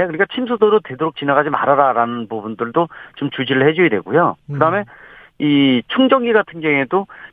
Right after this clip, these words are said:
Speaker 1: 지붕이 없는 바깥에 노출된 충전기가 아직도 많이 있습니다.
Speaker 2: 예.
Speaker 1: 근데 이렇게 젖어 있거나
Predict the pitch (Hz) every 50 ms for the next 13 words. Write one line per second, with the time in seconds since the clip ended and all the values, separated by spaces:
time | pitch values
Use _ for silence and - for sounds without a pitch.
0 | _ - 185 185 185 240 240 233 185 147 151 175 180 143 110 - _ _ - _
1 | - - 127 - 190 190 - 196 - 123 123 123 - - 226 202 233 220 208 -
2 | - - 202 165 170 147 143 123 135 147 135 95 - - - - 147 - - 110
3 | 131 131 117 - - 104 95 92 110 120 107 - 160 143 143 143 127 127 156 -
4 | 180 175 151 - 180 175 160 - - - - - - _ - - 120 123 123 185
5 | 196 175 - - 135 143 160 165 127 101